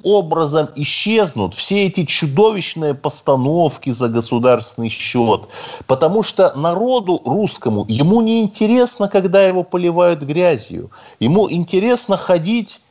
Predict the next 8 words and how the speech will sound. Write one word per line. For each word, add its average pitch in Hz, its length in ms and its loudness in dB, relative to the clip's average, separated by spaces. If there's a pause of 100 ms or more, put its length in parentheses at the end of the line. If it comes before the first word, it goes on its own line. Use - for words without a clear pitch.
(160)
на 160 300 4 (200)
те 233 540 2 (200)
произведения, 135 1200 -2 (280)
где 107 300 4
о 147 180 2
России 214 480 -2
говорят 160 500 0
хорошо. 180 800 -2